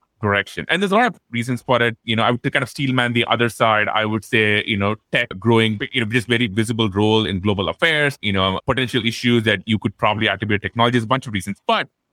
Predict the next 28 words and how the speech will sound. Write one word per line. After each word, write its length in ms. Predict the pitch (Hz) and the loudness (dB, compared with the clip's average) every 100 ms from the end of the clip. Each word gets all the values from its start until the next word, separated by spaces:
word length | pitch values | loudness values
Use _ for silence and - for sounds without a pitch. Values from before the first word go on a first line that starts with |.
| _ | _
I 120 | 175 | 0
would 140 | 233 196 | 2 2
say 140 | 185 | 2
there 140 | 151 | 4
has 100 | 135 | 2
been 320 | 120 139 135 135 | 2 2 2 0
a 260 | 123 113 104 | 0 0 0
kind 180 | - 131 | -2 -4
of 80 | 120 | 0
a 140 | 107 87 98 104 _ _ | -2 -2 -8 -10 _ _
vibe 260 | 107 117 120 | 0 0 -4
shift 420 | - - 175 - _ | -6 -2 -2 -4 _
in 140 | 190 175 | 0 2
multiple 340 | 208 233 196 | 2 0 0
directions. 420 | 127 113 - 104 | 2 2 0 -6
One, 300 | 131 151 147 | 0 2 2
in 100 | 120 | -2
just 240 | 123 127 - | 0 0 0
journalism. 460 | 113 120 120 120 | 0 2 2 2
Like, 100 | 123 | 2
for 100 | 120 | 2
example, 260 | 156 151 131 | 0 2 2
I 40 | |
can't 200 | 117 135 | 2 0
remember 180 | 113 117 | 0 0
the 80 | 110 | 2
last 380 | 101 104 107 - | 2 0 -2 -2
time 340 | 110 104 101 | 0 2 0